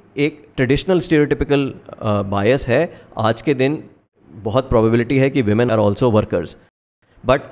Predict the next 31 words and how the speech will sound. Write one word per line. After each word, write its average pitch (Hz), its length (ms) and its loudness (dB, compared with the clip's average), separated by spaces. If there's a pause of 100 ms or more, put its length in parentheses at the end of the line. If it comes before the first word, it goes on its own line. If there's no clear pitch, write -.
अगर 139 240 2
हम 170 180 0
ये 139 100 2
डेटा 110 300 0
यूज़ 143 260 2
करके 135 240 0
कोई 131 140 2
सिस्टम 127 360 -2
बना 104 200 2
रहे 113 100 2
हैं, 156 100 0
तो 156 120 0
उसमें 143 300 0
ये 123 200 2
बायस 113 460 -2 (100)
अपने 123 260 -2
आप 123 180 2
आ 107 120 0
जाएगी। 95 440 -6 (420)
और - 420 -2
फिर 185 200 2
ये 180 140 0
बायस, 127 440 2
for 120 180 2
example, 135 420 -2 (300)
किसी 147 440 -2
एचआर 147 360 0
हायरिंग 127 420 0
टूल 160 240 2
में 139 160 0
भी 120 260 -2